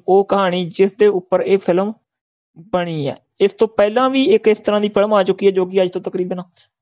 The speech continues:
ਪੰਜਾਹ ਪਚਵੰਜਾ ਸਾਲ ਪਹਿਲਾਂ ਆਈ ਸੀਗੀ। ਉਸਦਾ ਨਾਮ ਸੀਗਾ ਦੁੱਖ ਭੰਜਨ ਤੇਰਾ ਨਾਮ, ਕਿਉਂਕਿ ਦੁੱਖ ਭੰਜਨੀ ਬੇਰੀ ਦੇ ਉੱਪਰ ਇਹ film ਹੈ। ਪਰ ਇਹ film ਅੱਜ ਦੇ ਹਿਸਾਬ ਨਾਲ ਬਣਾਈ ਗਈ ਹੈ, ਅੱਜ ਦੀ ਟੈਕਨੋਲੋਜੀ,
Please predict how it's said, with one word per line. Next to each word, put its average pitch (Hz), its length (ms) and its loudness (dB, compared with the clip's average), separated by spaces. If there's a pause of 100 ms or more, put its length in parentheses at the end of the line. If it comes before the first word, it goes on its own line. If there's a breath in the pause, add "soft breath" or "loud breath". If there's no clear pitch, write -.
(280)
ਪੰਜਾਹ 196 240 0
ਪਚਵੰਜਾ 196 400 0
ਸਾਲ 180 180 -2
ਪਹਿਲਾਂ 190 300 0
ਆਈ 170 160 0
ਸੀਗੀ। 190 300 -2 (360)
ਉਸਦਾ 185 240 0
ਨਾਮ 185 240 -2
ਸੀਗਾ 196 300 2
ਦੁੱਖ 175 320 -2
ਭੰਜਨ 175 520 -2
ਤੇਰਾ 165 360 0
ਨਾਮ, 139 360 -6 (500 soft breath)
ਕਿਉਂਕਿ 175 260 -6
ਦੁੱਖ 170 400 -4
ਭੰਜਨੀ 180 380 -2
ਬੇਰੀ 156 360 0
ਦੇ 151 160 -2
ਉੱਪਰ 147 360 -8
ਇਹ 185 160 0
film 143 460 -6
ਹੈ। 135 60 -14 (420)
ਪਰ 214 260 0
ਇਹ 247 160 4
film 240 260 -2 (240)
ਅੱਜ 170 160 -2
ਦੇ 190 100 4
ਹਿਸਾਬ 220 300 2
ਨਾਲ 190 180 2
ਬਣਾਈ 180 380 0
ਗਈ 180 240 2
ਹੈ, 175 180 2
ਅੱਜ 170 120 -6
ਦੀ 180 120 -6
ਟੈਕਨੋਲੋਜੀ, 165 720 0